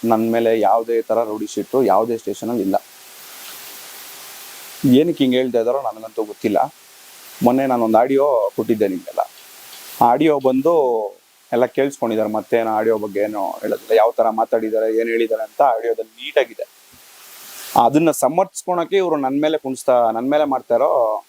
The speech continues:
ಆರೋಪಗಳು, ಆಪಾದನೆಗಳು. ನಂದು ಯಾವ ಸ್ಟೇಷನಲ್ಲೂ ರೌಡಿ ಶೀಟ್ ಇಲ್ಲ.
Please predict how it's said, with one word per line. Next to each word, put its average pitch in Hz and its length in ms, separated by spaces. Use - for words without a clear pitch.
ಆರೋಪಗಳು, 123 640
ಆಪಾದನೆಗಳು. 113 580
ನಂದು 127 140
ಯಾವ 127 140
ಸ್ಟೇಷನಲ್ಲೂ 147 520
ರೌಡಿ 131 180
ಶೀಟ್ 120 240
ಇಲ್ಲ. 104 320